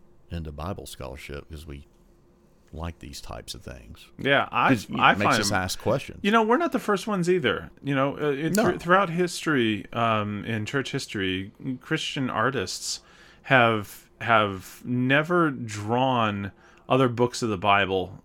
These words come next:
Speaker 2: i-, and, and drawn parallels to things like angelic beings. And in church history, a lot of art put together the concept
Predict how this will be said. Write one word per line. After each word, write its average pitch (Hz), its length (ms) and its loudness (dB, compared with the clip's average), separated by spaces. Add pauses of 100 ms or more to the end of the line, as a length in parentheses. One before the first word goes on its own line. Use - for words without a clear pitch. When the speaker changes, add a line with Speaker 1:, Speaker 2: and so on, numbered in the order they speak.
(120)
Speaker 2:
i-, - 40 -6
and, 110 480 0
and 104 260 0
drawn 113 300 0
parallels 107 640 0
to 101 140 -4
things 107 260 -4
like 101 160 -4
angelic 95 460 -4
beings. 90 540 -6 (460)
And 113 280 0
in 110 100 0
church 151 300 2
history, 95 640 0
a 104 80 -2
lot 107 300 4
of 98 160 -2
art 107 380 4 (520)
put - 220 0
together 117 500 4
the 101 220 -2
concept 117 680 0